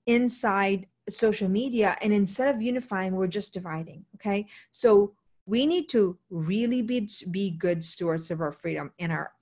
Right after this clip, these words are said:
and our, our faith. <laughs> And that means that we can look at all these things that are happening and say, "No, this is not okay." No, censorship is not okay, because censorship also means that they can actually censor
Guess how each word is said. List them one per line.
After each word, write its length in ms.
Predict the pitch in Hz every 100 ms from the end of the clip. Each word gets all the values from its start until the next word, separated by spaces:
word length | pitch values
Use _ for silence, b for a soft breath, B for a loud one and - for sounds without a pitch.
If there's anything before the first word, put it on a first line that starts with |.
| _
and 440 | 190 180 180 175 170 _ _ _
our, 260 | 175 175 160 -
our 140 | 165
faith. 460 | 165 170 302 - _ 226
<laughs> 120 | 233
And 200 | 330 311
that 160 | 311 254
means 300 | 262 254 220
that 280 | 214 196 - B B B B B B B _ _ _ -
we 140 | 254
can 180 | 262 240
look 140 | 269
at 80 | 339
all 100 | 320
these 160 | 277 226
things 180 | 226 196
that 80 |
are 40 | 185
happening 480 | 190 185 190 190 185
and 120 | 180
say, 280 | - 196 185
"No, 240 | 202 330
this 200 | 415 392
is 160 | 277 214
not 320 | 214 233 339
okay." 800 | 427 427 185 226 330 - 147 220 _ _ - _ _ _ _ -
No, 280 | 220 277 370
censorship 760 | - 285 359 392 370 - 208
is 160 | 175 180
not 160 | 170
okay, 320 | 156 160 185
because 300 | 196 214 208
censorship 560 | - 262 311 254 - 196 -
also 320 | 240 320 285
means 160 | 208 208
that 140 | 208
they 100 | 196
can 140 | 196 196
actually 340 | 277 294 240
censor 560 | - 208 220 226 220